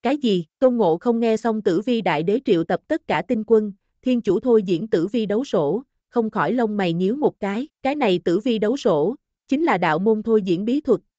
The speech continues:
một khi bắt đầu, ít nhất cũng phải tiến hành cái ba mươi, năm mươi năm, dài, thậm chí có thể đạt tới mấy trăm năm, nửa đường không thể bị người bên ngoài xáo trộn. Tôn Ngộ Không tại Phương Thốn Sơn lúc,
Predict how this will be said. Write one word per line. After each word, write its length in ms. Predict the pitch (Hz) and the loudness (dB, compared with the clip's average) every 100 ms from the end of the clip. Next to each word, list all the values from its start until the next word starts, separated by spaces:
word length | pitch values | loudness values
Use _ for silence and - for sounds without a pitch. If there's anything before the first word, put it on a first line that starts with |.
| _ | _
một 200 | 202 180 | -2 0
khi 160 | 185 196 | -2 -2
bắt 180 | 320 | -4
đầu, 300 | 214 190 170 - _ | 0 0 0 -6 _
ít 180 | - 320 | -6 -4
nhất 180 | 294 339 - | -4 -6 -2
cũng 200 | 170 214 | -2 0
phải 180 | 170 | -4
tiến 200 | 185 247 | -2 -4
hành 220 | 302 208 165 | -2 -4 -4
cái 220 | 202 269 | -6 -4
ba 200 | 269 220 | -2 0
mươi, 260 | 214 220 202 - | 0 0 -2 -6
năm 220 | 233 226 | -4 0
mươi 120 | 226 | 0
năm, 280 | 220 220 208 _ _ | 0 -4 -8 _ _
dài, 320 | 196 185 170 156 _ _ | -2 0 -2 -6 _ _
thậm 200 | 208 165 | -4 -4
chí 260 | 175 226 285 | -2 -2 -2
có 140 | 320 | -2
thể 220 | 330 175 | -2 -2
đạt 180 | 196 180 - | 0 -2 -2
tới 200 | 214 233 | -2 0
mấy 240 | 277 254 311 | 0 -2 -2
trăm 200 | 247 214 | -2 -2
năm, 280 | 220 208 196 _ _ | -4 -4 -10 _ _
nửa 140 | 190 196 | -2 2
đường 240 | 220 175 | 2 2
không 220 | 226 214 | -2 -4
thể 180 | 214 170 | -2 -2
bị 160 | 208 170 | 0 0
người 260 | 190 180 | 0 2
bên 200 | 180 220 | 2 0
ngoài 180 | 208 180 | 0 -2
xáo 240 | - 214 302 | -4 -6 0
trộn. 240 | 202 156 - - | 0 0 -4 0
Tôn 180 | 262 | 0
Ngộ 220 | 233 175 170 | 2 2 0
Không 220 | 247 233 | -2 -2
tại 220 | 196 160 - | -2 0 0
Phương 180 | 226 | 0
Thốn 220 | 214 226 285 | 0 -2 0
Sơn 240 | 262 220 | 0 0
lúc, 160 | 277 | -2